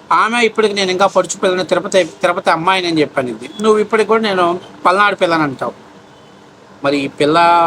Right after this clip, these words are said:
ఏజ్ తగ్గించుకునే బాధ ఏందో నాకైతే అర్థం కావట్లేదు. ఇప్పుడు నువ్వు ఆమెకు సపోర్టు,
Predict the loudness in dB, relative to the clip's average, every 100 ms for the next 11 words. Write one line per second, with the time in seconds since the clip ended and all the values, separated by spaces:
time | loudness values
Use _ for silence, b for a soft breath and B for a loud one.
0 | 4 2 2 0 0 -2 -2 -6 -4 -2
1 | 0 2 2 0 -4 -4 -2 -2 -2 -2
2 | -4 -4 -10 -10 -14 -20 -20 -20 -20 -20
3 | -14 -4 0 2 2 2 -2 -2 0 -2
4 | -2